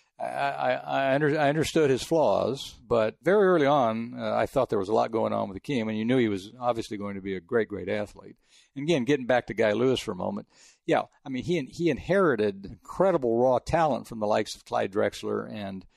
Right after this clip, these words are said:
Hakeem Olajuwon, but remember, nobody recruited Clyde Drexler other than Texas Tech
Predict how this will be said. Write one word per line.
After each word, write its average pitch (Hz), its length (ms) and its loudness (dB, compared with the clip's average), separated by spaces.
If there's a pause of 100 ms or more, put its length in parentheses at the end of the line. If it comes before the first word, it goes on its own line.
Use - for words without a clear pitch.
(320)
Hakeem 127 280 -4
Olajuwon, 110 680 2
but 113 200 2 (360)
remember, 131 400 2
nobody 147 460 2
recruited 120 600 0 (260)
Clyde 110 260 2
Drexler 127 500 0
other 139 200 2
than 120 140 0
Texas 117 420 -2
Tech 123 340 0